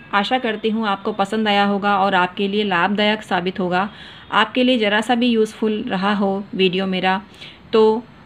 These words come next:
आप लाइक ज़रूर किया कीजिए। आपके लाइक से मुझे मोटिवेशन मिलता है और शेयर ज़रूर किया, किया कीजिए। क्या पता मेरे द्वारा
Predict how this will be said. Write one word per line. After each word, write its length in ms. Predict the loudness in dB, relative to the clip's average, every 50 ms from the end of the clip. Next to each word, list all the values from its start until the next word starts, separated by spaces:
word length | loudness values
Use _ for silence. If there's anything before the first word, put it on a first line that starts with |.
| -16 -6 0
आप 280 | 0 0 0 0 -4 -6
लाइक 280 | -2 0 2 2 0 -2 -6 -6
ज़रूर 260 | -2 0 0 2 0
किया 220 | 0 2 2 2 2
कीजिए। 400 | 2 0 -2 0 0 0 0 0
आपके 380 | 0 0 0 0 2 0 0
लाइक 220 | 2 2 0 0 -2
से 120 | -2 -4
मुझे 340 | -2 -2 -2 -2 -2 -2 -2
मोटिवेशन 600 | 0 -2 -2 0 0 0 0 0 0 -2 -2 -4
मिलता 300 | -4 -4 -6 -6 -4 -4
है 300 | -4 -2 -4 -4 -6 -8 -10 -18 -20 -20 -20 -20 -10 -2
और 480 | 2 6 6 6 6 4 0 -2 -4 -6 -10 -16 -20 -20 -16 -10 -4
शेयर 320 | 2 4 6 6 6 6
ज़रूर 260 | 6 4 4 4 2
किया, 260 | 0 0 -2 -2 -2 0
किया 180 | 0 2 2
कीजिए। 420 | 2 0 -2 0 0 0 0 -2 -4 -8 -14 -20 -10 0
क्या 160 | 2 4 4 4
पता 320 | 4 0 0 0 0 -2
मेरे 260 | 0 0 0 0 0
द्वारा 320 | 0 2 2 2 2 2